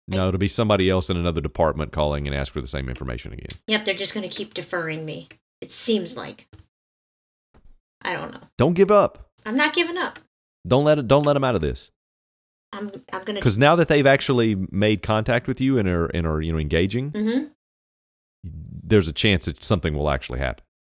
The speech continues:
Speaker 2: Yes, and this is Choice Hotels, not Clarion. So the, the bigger boss,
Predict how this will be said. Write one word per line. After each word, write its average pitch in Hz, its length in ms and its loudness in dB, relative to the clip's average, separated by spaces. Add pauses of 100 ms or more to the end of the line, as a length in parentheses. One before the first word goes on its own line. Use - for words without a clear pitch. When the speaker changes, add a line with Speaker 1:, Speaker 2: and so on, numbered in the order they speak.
(460)
Speaker 2:
Yes, 208 340 0
and 247 140 2
this 302 120 0
is - 160 0
Choice 311 360 0
Hotels, 180 460 -4
not 208 280 -4
Clarion. 185 600 -2
So 180 380 -4 (1000)
the, 196 80 -6
the 185 220 -8
bigger 214 360 2
boss, 170 680 -4